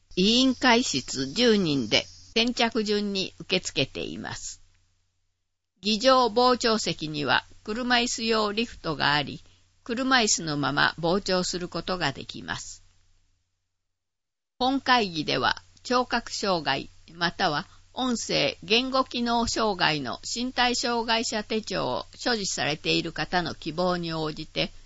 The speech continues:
手話通訳や要約筆記を行っています。希望される日の七日前までに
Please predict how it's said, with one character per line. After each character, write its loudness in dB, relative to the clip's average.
手 -4
話 2
通 -6
訳 -2
や 2
要 2
約 -2
筆 -4
記 -2
を -2
行 -4
っ -2
て -12
い -6
ま -4
す。 -12
希 -2
望 2
さ 0
れ 0
る 0
日 -8
の -4
七 2
日 4
前 2
ま -2
で -4
に -8